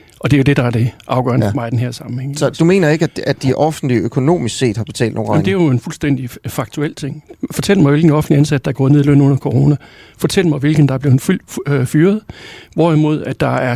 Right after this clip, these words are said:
Speaker 1: tusinder af private små virksomheder, som har betalt den højeste pris, det vil sige, de er gået konkurs. Og det betyder jo ikke bare, at de mister en lønindtægt, eller en indtægt i det hele taget. Det me-, betyder måske, at de mister deres hjem, deres lejlighed,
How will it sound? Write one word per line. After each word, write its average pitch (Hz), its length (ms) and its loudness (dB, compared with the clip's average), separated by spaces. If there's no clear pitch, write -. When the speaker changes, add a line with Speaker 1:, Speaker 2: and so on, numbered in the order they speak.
Speaker 1:
tusinder 170 460 0
af - 120 -2
private 151 300 0
små 143 220 2
virksomheder, 135 500 2
som 139 260 4
har 123 180 0
betalt - 360 -2
den 131 100 -4
højeste 170 320 0
pris, 139 280 -2
det 139 140 0
vil 143 80 0
sige, 143 160 -2
de 151 40 -4
er 143 40 -8
gået 127 180 0
konkurs. 160 540 0
Og 135 160 -2
det 165 80 4
betyder 139 320 2
jo 127 260 0
ikke 156 160 2
bare, 131 220 0
at 131 80 -6
de 139 60 0
mister 131 280 2
en 135 60 0
lønindtægt, 156 600 2
eller 117 140 2
en 131 80 4
indtægt 135 320 2
i - 40 -6
det - 100 -8
hele 160 160 2
taget. 131 240 0
Det 160 160 6
me-, - 200 -2
betyder 160 240 2
måske, 127 240 2
at 127 60 0
de 131 60 2
mister 147 200 0
deres 117 180 -6
hjem, 151 220 2
deres 139 240 -6
lejlighed, 151 440 0